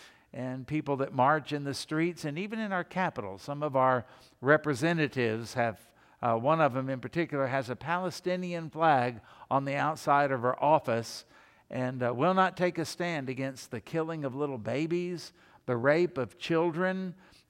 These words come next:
and the beheading even of children and that type of thing.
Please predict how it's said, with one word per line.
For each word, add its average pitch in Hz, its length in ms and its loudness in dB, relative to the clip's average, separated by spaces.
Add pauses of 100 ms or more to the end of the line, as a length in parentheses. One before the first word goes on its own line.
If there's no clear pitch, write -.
and 135 320 -6
the 127 240 0
beheading 127 840 0
even 123 340 -2
of 117 160 -10
children 107 560 -2
and 110 160 -6
that 127 220 -4
type 113 240 -2
of 110 80 -10
thing. 104 200 -4